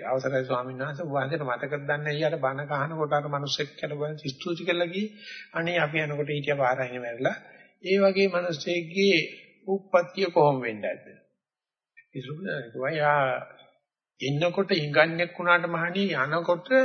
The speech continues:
එනකොට දිලින්දෙක් යනකොට ආදලින්දෙක්. එනකොට මෝඩයෙක් මහණී යනකොට බ-, ප්‍රඥා විශේෂඥයෙක්. අව ලොකු දැනුමක් තියෙන කෙනෙක්. යනකොට සත්‍ය ආර්ය ධනය අරගෙන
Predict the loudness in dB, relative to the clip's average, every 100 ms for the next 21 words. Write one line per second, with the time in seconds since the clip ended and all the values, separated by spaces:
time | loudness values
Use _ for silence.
0 | 4 -8 -18 -20 -20 _ -8 -4 0 2
1 | 2 0 -2 -2 -2 -2 0 0 0 2
2 | 4 4 2 -2 -8 -10 _ _ _ _
3 | -18 -6 0 2 2 2 2 4 6 6
4 | 4 2 2 4 2 2 0 0 0 -2
5 | -10 -2 6 6 4 -6 -4 -2 2 2
6 | 0 -10 -16 -18 _ _ _ _ -2 0
7 | 0 0 0 0 2 0 0 -8 -8 -14
8 | -16 _ -20 -18 -16 -14 -4 0 2 2
9 | 2 0 -2 2 8 8 8 4 0 2
10 | 4 4 4 2 -4